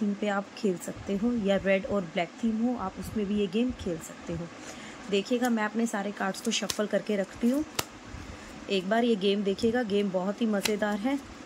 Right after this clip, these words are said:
मैंने अपने cards को shuffle कर लिया है, और आप सोच रहे होंगे कि अब मैं इस dice का क्या करूँगी, तो देखिएगा guys, अब मैं dice के साथ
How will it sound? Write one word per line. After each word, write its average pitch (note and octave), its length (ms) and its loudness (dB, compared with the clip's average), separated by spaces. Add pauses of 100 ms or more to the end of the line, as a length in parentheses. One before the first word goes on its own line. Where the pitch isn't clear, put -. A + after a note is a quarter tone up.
(1900)
मैंने G#3 200 2
अपने A#3 240 2
cards G3+ 320 -2
को C#4 140 4
shuffle G3 440 -2
कर F#3 180 0
लिया F3+ 280 -2
है, - 60 -2
और G3 120 0
आप G3+ 120 2
सोच G#3+ 260 0
रहे A#3+ 160 -2
होंगे A3 200 0
कि A3+ 140 0
अब G#3+ 80 0
मैं G#3+ 140 2
इस G3 160 -6
dice F#3 240 0
का - 120 -4
क्या F#3 260 -2
करूँगी, G3+ 400 -2
तो G3+ 120 -4
देखिएगा F#3 440 0
guys, G#3 300 0
अब G3+ 80 0
मैं G3 200 0
dice F3+ 220 -2
के A3 100 -2
साथ A3+ 140 -2